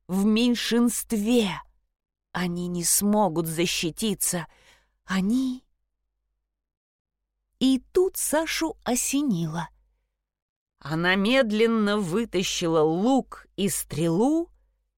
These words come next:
и пристально посмотрела на оружие, словно впервые увидела. Она приложила стрелу и оттянула тетиву. «Не приближайтесь!»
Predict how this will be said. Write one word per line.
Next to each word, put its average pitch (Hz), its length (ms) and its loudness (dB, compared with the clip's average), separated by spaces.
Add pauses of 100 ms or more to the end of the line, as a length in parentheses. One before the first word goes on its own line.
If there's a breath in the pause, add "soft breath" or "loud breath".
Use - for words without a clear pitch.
(400)
и 151 180 -2
пристально 190 1000 -2
посмотрела 180 880 -2
на 175 260 0
оружие, 180 640 -4 (600)
словно 151 540 -4
впервые 175 800 -4
увидела. 170 760 -12 (1120)
Она 165 320 2
приложила 175 680 2
стрелу 190 640 2
и 214 220 2
оттянула 226 800 4
тетиву. 233 600 0 (880)
«Не 233 440 4
приближайтесь!» 277 1400 2